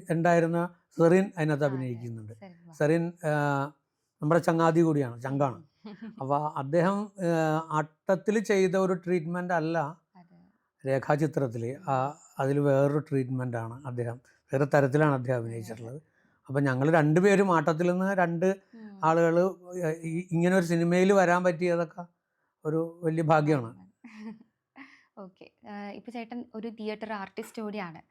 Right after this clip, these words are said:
Speaker 2: So, ആ, നാടകവും സിനിമയും തമ്മിൽ നല്ലൊരു അന്തരമുണ്ട്.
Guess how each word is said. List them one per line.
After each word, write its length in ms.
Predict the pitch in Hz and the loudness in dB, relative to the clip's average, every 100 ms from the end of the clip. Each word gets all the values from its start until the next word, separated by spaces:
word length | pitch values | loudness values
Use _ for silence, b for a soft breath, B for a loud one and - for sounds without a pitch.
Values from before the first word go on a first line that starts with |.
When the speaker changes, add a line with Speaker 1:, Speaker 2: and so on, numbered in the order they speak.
| b b b - | b b b -8
Speaker 2:
So, 300 | 294 285 - | -2 -2 -2
ആ, 340 | - 247 240 240 | -2 -2 -2 -2
നാടകവും 720 | 240 247 247 262 285 294 285 | 0 0 0 0 2 2 0
സിനിമയും 400 | 285 262 269 262 | 0 0 0 0
തമ്മിൽ 400 | 247 240 247 - - | 0 -2 -2 -4 -4
നല്ലൊരു 320 | 233 233 247 | 0 2 2
അന്തരമുണ്ട്. 520 | 214 208 214 185 160 | 0 -2 -2 -2 -6